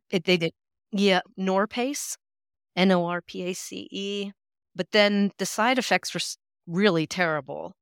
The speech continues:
And so then they give you other drugs to counteract the side effects. And then those have side effects. And it was, it was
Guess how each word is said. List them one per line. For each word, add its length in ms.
And 500
so 140
then 160
they 100
give 160
you 140
other 180
drugs 480
to 100
counteract 760
the 80
side 320
effects. 600
And 120
then 120
those 220
have 160
side 300
effects. 580
And 540
it 60
was, 160
it 80
was 160